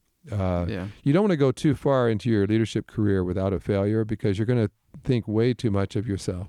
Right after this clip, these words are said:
Speaker 1: and you're gonna
Speaker 2: Yeah.
Speaker 1: think you just have the
Speaker 2: It's
Speaker 1: golden
Speaker 2: leadership.
Speaker 1: touch.
Speaker 2: <laughs> I don't know why everybody's saying it's so hard.
Speaker 1: Yeah, I don't need to read a book. Look at all this. Look how good I am, and I haven't read a book in years, you know, and I haven't, uh,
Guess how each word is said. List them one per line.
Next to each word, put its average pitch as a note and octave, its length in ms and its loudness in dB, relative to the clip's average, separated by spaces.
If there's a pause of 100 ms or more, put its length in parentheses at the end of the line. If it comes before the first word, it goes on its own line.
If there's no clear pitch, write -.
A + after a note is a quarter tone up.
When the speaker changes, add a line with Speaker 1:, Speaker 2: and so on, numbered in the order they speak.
(120)
Speaker 1:
and G#2+ 220 0
you're A2+ 100 2
gonna A2+ 120 2
Speaker 2:
Yeah. G#2+ 40 -6
Speaker 1:
think B2+ 280 0
you B2 80 2
just A2+ 180 -2
have A2+ 160 2
the A2+ 80 -4
Speaker 2:
It's G#2+ 80 -6
Speaker 1:
golden A2+ 200 4
Speaker 2:
leadership. G#2 240 0
Speaker 1:
touch. B2+ 420 -2
Speaker 2:
<laughs> - 0 -
I D3+ 100 -4 (180)
don't F#3 100 -4
know D#3+ 80 -2
why B2+ 200 0
everybody's C3+ 400 -2
saying D3+ 180 -2
it's C#3+ 100 -4
so F3 140 -2
hard. A#3 260 -4
Speaker 1:
Yeah, F3 140 2
I C3+ 60 0
don't A#3 80 0
need G#3 100 0
to A#2+ 80 2
read A2 160 0
a G2 40 0
book. E3 300 0
Look F#3 160 0
at F3+ 100 2
all E3 180 2
this. D3+ 180 0
Look E3 220 0
how E3+ 120 2
good E3+ 200 2
I D#3+ 80 2
am, A#2 260 2
and A2 80 4
I B2 40 2
haven't C3+ 220 0
read C3 180 2
a B2 40 0
book C3 240 0
in A2+ 120 0
years, A2 460 2
you A#2 80 2
know, A2 200 4
and A2+ 100 2
I A#2 80 2
haven't, B2 340 0
uh, F#2+ 300 2